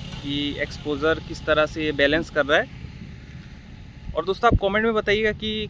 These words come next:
किस तरह का front camera आपको वीडियो लगा। और अभी फटाफट से देखते हैं कि stability के साथ कैसा हमें, अ, front camera performance मिलता है। ये दोस्तों, front camera से हो रहा है with stability on, और stability on करने से दोस्तों, थोड़ा जो वीडियो है वो क्रॉप हो जाता है और हमें ईआईएस मिलता है front camera में।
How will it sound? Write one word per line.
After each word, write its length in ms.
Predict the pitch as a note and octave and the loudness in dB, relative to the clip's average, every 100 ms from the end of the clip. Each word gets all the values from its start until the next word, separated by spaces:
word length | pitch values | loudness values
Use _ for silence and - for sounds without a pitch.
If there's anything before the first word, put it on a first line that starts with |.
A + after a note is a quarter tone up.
| - | -6
किस 180 | F#3 - | -8 0
तरह 180 | F3+ | 2
का 200 | F3+ F#3+ | 2 2
front 280 | F#3 D#3+ D#3+ | 2 0 0
camera 260 | E3+ E3 E3 | -2 0 -2
आपको 200 | D#3 D#3 | -2 -6
वीडियो 280 | D3 D3 D#3+ | -4 -2 0
लगा। 300 | D3+ D#3 A#3 - - - - - | 2 2 0 -4 -4 -8 -8 -10
और 80 | - | -2
अभी 400 | C#3 D#3 F3 F3 | -2 0 0 -2
फटाफट 400 | E3 D#3 E3+ F3 | -2 2 2 2
से 120 | - | -2
देखते 240 | E3+ D#3+ F3+ | 0 2 0
हैं 60 | |
कि 80 | F3 | -2
stability 460 | D#3+ D#3+ D3+ D#3+ F3 | 0 0 2 0 2
के 100 | F3+ | 4
साथ 200 | F#3 A#3+ - - - | 6 4 2 -14 -2
कैसा 440 | C3+ - D#3 D#3 D3+ | -2 4 6 6 4
हमें, 420 | D3 D3+ D3 - | 2 0 -2 -6
अ, 240 | C#3 C3+ C3+ - | -6 -6 -10 -2
front 200 | C#3+ D3 | 0 0
camera 380 | D3 D3 D3 C#3+ | 0 2 2 2
performance 400 | D3 B2+ C#3+ D3+ D3+ | -2 -2 -4 -4 -4
मिलता 220 | C#3 C#3 | -4 -4
है। 160 | F3+ A#3 - - - | -4 -8 -14 -12 -2
ये 60 | |
दोस्तों, 260 | F3 F#3+ A#3+ | 0 2 0
front 300 | - F#3+ G#3 | 6 6 6
camera 280 | G#3+ G#3+ A3 | 2 4 2
से 100 | G#3 | 2
हो 140 | F#3+ | 2
रहा 140 | G3 G3+ | 6 8
है 200 | A3+ F3+ | 6 4
with 220 | E3 F#3+ | 0 -2
stability 580 | - E3+ D#3+ E3 E3 F#3+ | 0 2 2 0 0 2
on, 220 | E3 F3+ | 2 2
और 120 | D#3+ | 0
stability 480 | - D#3+ D#3+ E3+ F#3 | -2 -2 0 0 2
on 200 | G#3 G#3 | 2 4
करने 180 | G#3+ G3+ | 2 2
से 120 | G#3 | 0
दोस्तों, 280 | F#3+ F3+ G3 | -2 -2 -4
थोड़ा 260 | - E3 F3+ | 0 4 4
जो 120 | F#3+ | 4
वीडियो 300 | E3 D3+ F3+ | 2 4 4
है 60 | |
वो 100 | F3+ | 6
क्रॉप 380 | F3+ D#3 E3+ F3 | 2 8 8 8
हो 60 | F3 | 4
जाता 260 | D#3 C#3+ | 4 6
है 200 | D#3 A3 | 4 4
और 320 | - C3+ C3+ C#3+ | -2 -2 -2 0
हमें 380 | C#3+ D#3 D#3+ D#3 | 0 2 2 2
ईआईएस 440 | D#3 D#3+ F#3 F3+ | 6 8 8 4
मिलता 220 | E3+ D#3 | -2 2
है 80 | E3 | 2
front 260 | D#3+ D#3+ D#3+ | 6 4 4
camera 260 | D3+ D3 | 4 4
में। 200 | C#3+ G#3+ | 4 -2